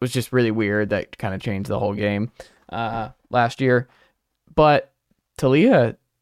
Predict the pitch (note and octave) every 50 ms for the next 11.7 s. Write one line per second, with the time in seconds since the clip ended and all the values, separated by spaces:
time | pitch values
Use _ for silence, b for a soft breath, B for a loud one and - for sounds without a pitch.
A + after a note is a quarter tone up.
0 | _ _ _ _ - C#3+ C3+ C3+ C3 A#2+ A2+ A#2 B2+ B2 A2 A2 A2+ A2 - G#2+
1 | A2 G#2+ G2 F#2 F#2 - _ _ _ _ _ G#2+ G#2 - - - C#3+ B2+ - -
2 | - C3 B2 A#2+ A#2+ A#2+ - _ _ _ - A#2+ A#2+ - - B2 A#2+ A2+ A2+ A2+
3 | A2 G#2+ - - E2 E2+ D#2+ D#2+ D#2+ D#2+ C#2 E2+ G#1+ - _ - - - - -
4 | - D2+ E2 G#2 G#2 - - - B2+ B2+ B2+ - C3+ B2 A#2 - - C3 A#2+ A#2
5 | A#2 A2+ A2+ G#2+ - - _ - B2+ A#2 G#2 A2 G#2+ G#2+ A2+ A2 - - G#2+ G#2+
6 | A2+ A#2+ A2 G#2+ G#2 G2+ G2+ - - - - G2+ G2+ - G2+ G2 F#2+ - - G2+
7 | G2 G#2+ G#2 G2+ G2 G2 G#2 G2+ G2+ - _ b b b b b b - G2+ G#2
8 | G2+ G2+ F#2+ G2 A2+ B2+ B2+ B2 A#2+ A2 - - - - G#2+ G#2 G2 - - -
9 | B2+ A2 - G#2 G#2 A2 A#2 A#2+ G#2+ G2+ G#2 G2+ - b b b b b C#3+ C3
10 | G2+ A#2+ B2+ A#2 A#2+ B2 A2 A2 A#2 A2+ A2 A2 A2+ B2 A2 G2+ G#2 G#2+ G#2+ G#2+
11 | G#2+ G2+ G2+ G#2+ F#2+ G2 G2+ G#2+ G#2+ A2+ A2 A2+ B2 -